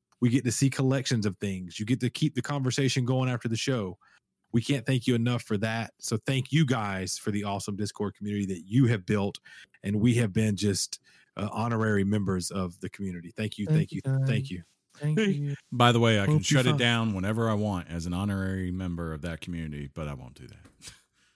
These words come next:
Speaker 1: Hope you find your dad, buddy.
Speaker 3: <laughs> Right, buddy?
Speaker 1: Um,
Speaker 2: Bye,
Speaker 1: yeah.
Speaker 2: buddy.
Speaker 1: <laughs> Bye, buddy.
Speaker 2: Hope you find your dad.
Speaker 1: Um, moving
Speaker 3: Thanks,
Speaker 1: on.
Speaker 3: Mister Narwhal.
Speaker 1: Another way you can, you know, get in touch with the show is through our Twitter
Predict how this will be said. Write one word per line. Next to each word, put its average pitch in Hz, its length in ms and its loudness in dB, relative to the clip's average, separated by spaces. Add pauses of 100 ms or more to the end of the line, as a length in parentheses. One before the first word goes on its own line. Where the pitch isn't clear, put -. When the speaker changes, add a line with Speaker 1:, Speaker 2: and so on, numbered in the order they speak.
Speaker 1:
Hope 135 320 2
you 123 60 2
find 131 380 2
your 113 120 0
dad, 127 420 2
buddy. 117 480 -4 (160)
Speaker 3:
<laughs> - 460 -10
Right, 120 260 6
buddy? 131 340 4
Speaker 1:
Um, 107 400 0 (180)
Speaker 2:
Bye, 160 240 4
Speaker 1:
yeah. 143 220 6 (400)
Speaker 2:
buddy. 180 200 2
Speaker 1:
<laughs> 120 120 -2
Bye, 143 340 0
buddy. 135 440 0
Speaker 2:
Hope 139 80 -2
you 151 60 -2
find 151 240 0
your 135 80 0
dad. 143 400 2 (560)
Speaker 1:
Um, 120 300 0 (180)
moving 254 460 4
Speaker 3:
Thanks, 269 360 2
Speaker 1:
on. - 60 0
Speaker 3:
Mister 269 280 2
Narwhal. 262 680 -6 (720)
Speaker 1:
Another 165 580 4
way 175 300 2
you 151 260 2
can, 131 520 -2 (420)
you 123 120 0
know, 113 260 -4 (100)
get 120 160 0
in 120 120 -2
touch - 340 -4
with 101 100 0
the 98 80 -6
show 92 480 -4
is 107 240 -4
through 120 240 0
our 104 140 -4
Twitter 113 400 -2